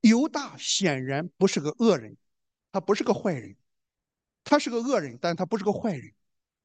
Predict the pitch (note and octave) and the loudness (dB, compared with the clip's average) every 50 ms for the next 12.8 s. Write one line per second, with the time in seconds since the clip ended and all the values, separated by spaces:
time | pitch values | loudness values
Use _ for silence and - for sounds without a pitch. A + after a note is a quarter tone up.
0 | _ _ _ _ _ _ _ _ - - - - - _ _ _ _ _ _ _ | _ _ _ _ _ _ _ _ -20 -20 -20 -20 -20 _ _ _ _ _ _ _
1 | _ _ - - - D4 C#4+ B3+ - - _ _ _ _ _ - - - - - | _ _ -4 2 2 2 2 2 -2 -8 _ _ _ _ _ -4 0 0 4 4
2 | E4+ D#4 D4 D4 D4+ - E4 D4+ A#3 D#3+ - - _ _ - - B3 G3 - E3+ | 4 2 2 0 -4 -2 -4 -4 -4 -4 -8 -12 _ _ 0 2 2 2 2 -2
3 | C#3 - D3 D3 C#3 - _ _ _ - - D#3 D3+ C#3+ - F3 D3+ - - E3+ | -4 -2 -2 -2 -2 -4 _ _ _ -2 0 0 0 -2 0 -2 -2 -2 0 -2
4 | E3 F#3 - _ _ _ _ _ _ _ _ _ _ _ _ _ _ _ _ _ | -2 -2 -4 _ _ _ _ _ _ _ _ _ _ _ _ _ _ _ _ _
5 | _ _ _ - - - - _ _ - B3 A3 G3+ G#3 G3+ - C#4+ C4+ C4+ B3+ | _ _ _ -20 -20 -20 -20 _ _ 2 4 4 4 4 2 2 2 2 2 0
6 | G#3+ C4+ C4+ C4 C4+ G#3+ E3 D3+ D3 - A#3 C#4+ D4+ C4+ - D4 C4+ C4 B3+ B3+ | 0 0 0 0 0 0 -2 -2 0 2 2 2 2 2 0 -2 -2 0 -2 -4
7 | - _ _ _ - B3+ D4+ E4 F4 E4+ D4+ B3+ F#3+ E3 - - F3 D#3 C#3 C#3 | -6 _ _ _ 4 4 4 4 4 2 2 0 0 -2 -4 -4 -4 -2 -2 -4
8 | - _ _ _ _ _ _ _ _ _ _ _ - A#3+ G3+ F3 - F3+ D#3 - | -8 _ _ _ _ _ _ _ _ _ _ _ -2 -2 -2 -2 -2 -4 -4 -4
9 | - F#3 E3 D#3 - - - C#3+ D3 C3+ - _ _ _ _ _ _ _ _ _ | -2 -2 -2 -2 -2 -4 -4 -4 -4 -4 -6 _ _ _ _ _ _ _ _ _
10 | _ _ _ _ _ _ _ _ _ _ _ _ _ _ _ _ _ - - G3+ | _ _ _ _ _ _ _ _ _ _ _ _ _ _ _ _ _ -8 0 2
11 | G3 F#3+ - - - F#4+ A#4 - F4+ D4 A3 G#3 B3 C4 A#3+ - C4 B3+ B3 - | 2 2 2 0 0 0 4 4 4 4 4 0 0 -2 -2 -2 -4 -6 -4 -2
12 | F#4+ C#4 G#3 F#3+ G3 - - E3 D3 C#3+ - B3 F#3+ D3 - - | 0 0 0 0 -2 -4 -6 -10 -10 -2 -2 0 0 0 -4 -6